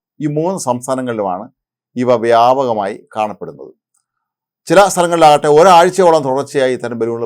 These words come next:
പ്രത്യക്ഷപ്പെട്ടിരുന്നതായും പറയപ്പെടുന്നുണ്ട്. എന്നാൽ ഇവിടെ ഉയരുന്നൊരു സംശയം ഇത് അമേരിക്കയുടെ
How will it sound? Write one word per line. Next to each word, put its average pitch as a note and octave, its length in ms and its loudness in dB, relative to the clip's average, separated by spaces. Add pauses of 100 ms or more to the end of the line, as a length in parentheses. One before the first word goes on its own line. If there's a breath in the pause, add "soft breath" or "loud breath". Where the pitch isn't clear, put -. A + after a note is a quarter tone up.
പ്രത്യക്ഷപ്പെട്ടിരുന്നതായും G#2+ 840 -12
പറയപ്പെടുന്നുണ്ട്. D#2+ 600 -12
എന്നാൽ F#3+ 220 2
ഇവിടെ G3 140 4
ഉയരുന്നൊരു F3+ 520 0
സംശയം B2+ 300 -4
ഇത് C#3 100 -2
അമേരിക്കയുടെ D#3 480 -2